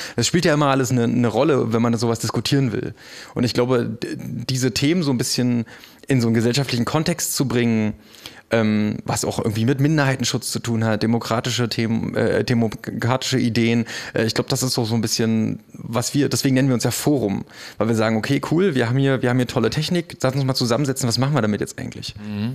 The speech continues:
Speaker 2: Alright, das ist das Forum Informatikerinnen für Frieden und gesellschaftliche Verantwortung.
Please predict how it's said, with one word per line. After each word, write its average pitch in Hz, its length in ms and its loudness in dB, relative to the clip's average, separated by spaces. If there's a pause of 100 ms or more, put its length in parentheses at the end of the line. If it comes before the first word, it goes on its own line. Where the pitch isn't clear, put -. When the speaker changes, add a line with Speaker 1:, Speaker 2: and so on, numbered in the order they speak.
Speaker 2:
Alright, 135 500 0
das 131 120 0
ist 139 100 -2
das 127 120 0
Forum 175 760 2 (220)
Informatikerinnen 139 1200 0
für 135 240 -2
Frieden 131 340 0
und 127 200 -2
gesellschaftliche 120 680 -2
Verantwortung. 107 680 -2